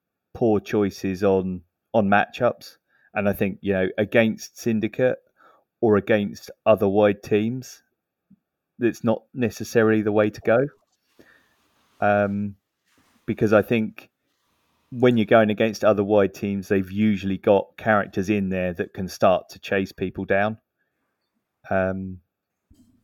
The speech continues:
oh, of course, if you're dealing with Criminal Syndicate, they're, they're probably gonna outdo you on the secures, although they don't have the mobility to move around, um, and maybe Juggernaut can make that awkward for them. Um, those are the,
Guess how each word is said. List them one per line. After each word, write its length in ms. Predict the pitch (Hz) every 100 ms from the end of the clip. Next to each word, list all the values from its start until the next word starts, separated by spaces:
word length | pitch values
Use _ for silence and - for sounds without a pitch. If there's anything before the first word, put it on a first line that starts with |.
| - _ _ _ _ -
oh, 140 | 110 101
of 80 |
course, 280 | - 107 92
if 80 | 92
you're 120 | 98
dealing 260 | 92 98 95
with 100 | 92
Criminal 320 | 104 95 92
Syndicate, 520 | - 98 90 - 87
they're, 220 | 92 90 -
they're 240 | 90 87 - -
probably 420 | 104 90 90 95
gonna 200 | 92 95
outdo 400 | 78 95 - 98
you 260 | 95 98 98
on 100 | 95
the 80 |
secures, 600 | 87 107 - 104 104 104 - -
although 220 | 107 104 101
they 140 | 101
don't 240 | 104 110
have 240 | 92 98 -
the 80 | 101
mobility 640 | 98 92 101 95 - 95
to 100 | -
move 240 | 98 92
around, 540 | 87 101 98 92 92 - _ _ _ _ _ -
um, 320 | 95 92 90 -
and 160 | 104
maybe 420 | 98 98 92 98 - _ _ _ _ _
Juggernaut 580 | 120 104 104 98 90 -
can 160 | 101 92
make 180 | 95
that 220 | - 92 -
awkward 400 | 101 - 90 -
for 240 | 95 90
them. 180 | 90 92 _ _ _ _ _ _ -
Um, 460 | 92 90 90 90 90 _ _ _ _ _ _ _ _
those 260 | 120 107 95
are 60 | 92
the, 280 | 95 90